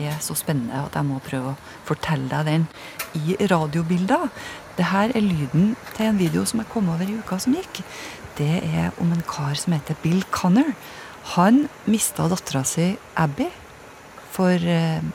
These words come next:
en stund siden. Abby, hun var bare tjue år. Det her var jo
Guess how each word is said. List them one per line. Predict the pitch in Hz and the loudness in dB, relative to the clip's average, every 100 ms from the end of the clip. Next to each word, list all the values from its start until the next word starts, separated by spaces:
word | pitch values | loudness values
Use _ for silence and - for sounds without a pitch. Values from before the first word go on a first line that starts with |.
| - - - | -10 -20 -6
en | 170 | -2
stund | - 143 | 2 2
siden. | 131 - - - - - | 2 -2 -4 -12 -14 -2
Abby, | - 160 151 196 | 2 2 2 2
hun | 180 165 | 0 -2
var | 160 156 | 0 0
bare | 175 151 | 0 0
tjue | 156 - 180 147 | -2 -2 0 2
år. | 165 240 302 | 2 0 0
Det | 151 | -2
her | 160 | 0
var | 147 | -2
jo | 127 131 | -2 -4